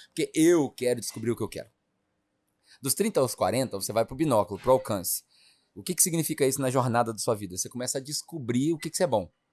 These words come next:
Você começa a descobrir, tipo aqueles caras do American Idol, do, do America's Got Talent, o, o X Factor, né? Esses shows de, de, de calouros.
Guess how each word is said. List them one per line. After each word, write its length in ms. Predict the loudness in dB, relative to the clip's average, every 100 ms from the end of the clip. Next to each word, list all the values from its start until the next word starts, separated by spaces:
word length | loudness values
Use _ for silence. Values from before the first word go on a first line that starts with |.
| _ _ _ _ _ _
Você 120 | -8
começa 260 | 2 2 4
a 40 |
descobrir, 760 | 2 0 0 0 2 4 2 0 _ _ _ _ -4
tipo 180 | 0
aqueles 260 | 2 2 4
caras 200 | 4 6
do 60 | 6
American 340 | 6 4 4 4 6 4
Idol, 180 | 2
do, 400 | 0 2 2 0
do 220 | -2 0 2
America's 380 | 2 0 0
Got 180 | 0 2
Talent, 460 | 4 4 4 0 -6
o, 480 | -6 -6 -4 -4 2
o 60 |
X 200 | 2 2
Factor, 480 | 2 6 4 4 -2
né? 120 | 0
Esses 160 | 2 0
shows 280 | 2 4 4
de, 160 | -2
de, 220 | -2 -2 -4
de 120 | -2
calouros. 640 | 2 6 6 4 0 -6